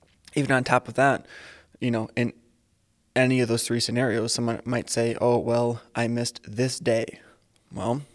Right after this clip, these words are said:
good thing you have a lesson plan and a class schedule, and you have a curriculum, so you can go back and say, "Okay, you missed,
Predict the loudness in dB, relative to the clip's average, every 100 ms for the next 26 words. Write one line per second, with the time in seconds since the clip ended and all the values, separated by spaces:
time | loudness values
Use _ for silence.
0 | _ -16 -4 -4 0 0 0 0 0 4
1 | 2 2 -4 -4 -4 -6 -12 -20 -20 _
2 | -4 -4 0 0 0 -4 -4 -4 -4 -4
3 | -14 -20 _ -4 -2 -2 -4 -2 -2 -2
4 | -6 -6 -8 -12 -20 -10 -4 -2 0 0
5 | 2 2 2 -2 -2 -2 0 -2 -2 -2
6 | -2 -2 -6